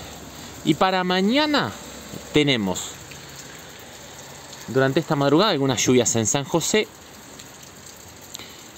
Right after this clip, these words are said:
Ya luego a la mañana, wow, ya luego a la mañana mejora. Y durante prácticamente gran parte de la jornada, de mañana hasta la tarde,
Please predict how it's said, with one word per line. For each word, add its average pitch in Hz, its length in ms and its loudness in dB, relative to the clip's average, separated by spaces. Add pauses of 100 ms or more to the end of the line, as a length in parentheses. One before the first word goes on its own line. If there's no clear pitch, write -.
Ya 113 100 2
luego 110 200 6
a - 20 4
la 107 60 4
mañana, 104 480 2 (100)
wow, 104 200 4 (380)
ya - 140 0
luego 107 160 6
a 104 60 2
la 104 80 0
mañana 104 320 2
mejora. 175 400 2 (760)
Y 143 80 8
durante 156 380 6 (180)
prácticamente 139 920 2
gran 143 500 2
parte 131 380 0
de 104 80 2
la 90 100 0
jornada, 98 440 0
de 110 60 2
mañana 107 340 2
hasta - 160 -2
la 95 120 0
tarde, 156 380 0